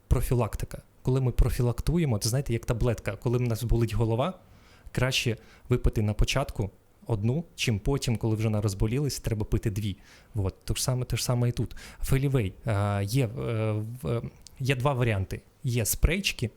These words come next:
Спреї можна використовувати, дуже часто використовують в поїздках. А,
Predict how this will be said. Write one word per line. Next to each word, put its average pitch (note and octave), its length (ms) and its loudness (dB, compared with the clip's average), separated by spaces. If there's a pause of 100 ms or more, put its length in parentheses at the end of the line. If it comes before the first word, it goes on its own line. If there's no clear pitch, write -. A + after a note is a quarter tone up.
(640)
Спреї - 360 4
можна A#2+ 240 2
використовувати, A#2+ 760 0
дуже A2+ 180 2
часто A#2+ 260 0
використовують A#2 440 -2
в - 20 -18
поїздках. - 600 -4 (560)
А, G#2+ 300 -2